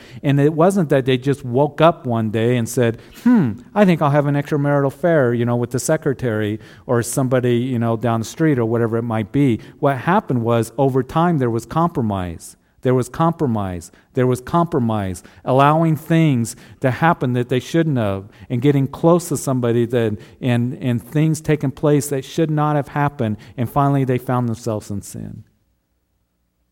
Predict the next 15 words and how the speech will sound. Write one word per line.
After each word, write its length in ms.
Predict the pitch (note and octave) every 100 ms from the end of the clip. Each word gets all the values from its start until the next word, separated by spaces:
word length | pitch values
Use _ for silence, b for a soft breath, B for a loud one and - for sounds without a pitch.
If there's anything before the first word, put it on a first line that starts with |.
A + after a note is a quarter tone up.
| _ _ _
Or 140 | C3+ B2+
maybe 680 | C#3 D#3 D#3 D#3 D#3 - -
in 140 | C#3+
a 60 | C#3
business 640 | A#2+ C#3+ C3 A#2 G#2 G2
where 360 | A2+ A2 A2 G#2 B B B B -
somebody 320 | C#3 C#3 C3+
got 260 | C#3 C3+ -
over 260 | C#3+ C#3
their 160 | C3 C3
heads 580 | A2+ C3+ C3 A#2 F#2+ -
and, 280 | A2 G#2 A2+
and, 440 | A#2+ A2 G#2+ A2
and 680 | - E2+ A2+ A2 G#2 A2+ G2
business 580 | C3 B2+ C3+ B2 A#2+